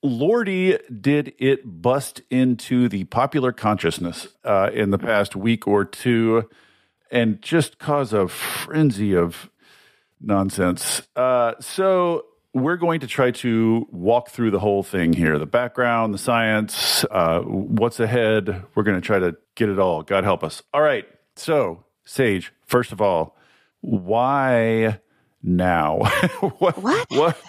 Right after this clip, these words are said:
Speaker 1: what happened? Why is everybody talking about gas stoves now?
Speaker 2: Yeah. So the roots of the past couple weeks debate is the result of three different things that happened in December.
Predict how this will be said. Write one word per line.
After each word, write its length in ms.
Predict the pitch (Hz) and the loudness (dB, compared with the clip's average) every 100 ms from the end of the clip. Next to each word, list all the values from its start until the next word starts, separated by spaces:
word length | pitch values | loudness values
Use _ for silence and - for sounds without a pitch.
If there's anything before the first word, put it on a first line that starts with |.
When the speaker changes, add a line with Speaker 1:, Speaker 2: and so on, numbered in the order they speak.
| 123 - | -18 -4
Speaker 1:
what 200 | 101 165 | -2 2
happened? 400 | 131 120 95 98 | 0 0 -8 -4
Why 240 | 156 202 | 0 0
is 100 | 175 | 0
everybody 260 | 165 147 139 | 0 0 2
talking 320 | 143 123 123 | 0 0 0
about 300 | 123 117 107 | 2 0 0
gas 260 | 117 107 | 2 2
stoves 420 | - 101 101 92 98 | 0 2 2 0 0
now? 320 | 90 90 92 _ _ _ _ | 0 0 -6 _ _ _ _
Speaker 2:
Yeah. 440 | 233 233 220 185 - | 0 2 2 0 -6
So 480 | - 320 311 320 294 - _ | -6 0 2 2 0 -4 _
the 240 | 233 277 262 | -2 0 0
roots 580 | 254 349 523 554 - | -4 0 2 2 0
of 320 | 349 302 262 247 | 2 2 0 -4
the 80 | |
past 380 | 247 254 233 - | -2 0 -2 -2
couple 300 | 262 220 208 | -2 0 0
weeks 500 | 208 196 - - - | 0 -4 -8 -18 -18
debate 720 | 202 214 190 208 202 196 185 - _ _ | -4 -2 0 2 2 0 -4 -10 _ _
is 260 | 214 214 - _ - | 0 0 -6 _ 0
the 100 | 240 | 0
result 400 | 240 349 440 381 | 0 0 2 0
of 260 | 254 - _ - | -4 -10 _ -18
three 280 | - 339 392 | -2 2 2
different 320 | 359 285 214 | 0 -4 0
things 380 | 208 190 180 175 | 0 0 -4 -2
that 120 | 185 | -2
happened 460 | 190 190 202 190 | 0 0 -2 0
in 240 | 180 175 170 | 0 -2 -2
December. 640 | 175 - 175 156 123 - | -4 0 0 0 -4 -8